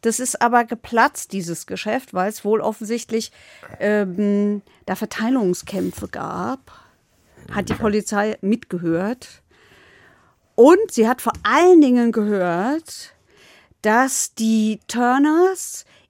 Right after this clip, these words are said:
Speaker 1: in einer Garage am Rande Frankfurts lagern.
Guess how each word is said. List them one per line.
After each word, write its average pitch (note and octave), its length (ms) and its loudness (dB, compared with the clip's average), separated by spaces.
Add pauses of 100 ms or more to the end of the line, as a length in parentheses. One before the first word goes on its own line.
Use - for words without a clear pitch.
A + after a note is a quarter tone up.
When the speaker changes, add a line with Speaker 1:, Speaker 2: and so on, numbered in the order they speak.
Speaker 1:
in A3+ 200 0
einer A3 320 0
Garage B3 960 -2 (100)
am G#3 160 -2
Rande A#3 380 0
Frankfurts G3 960 -4
lagern. F3 960 -8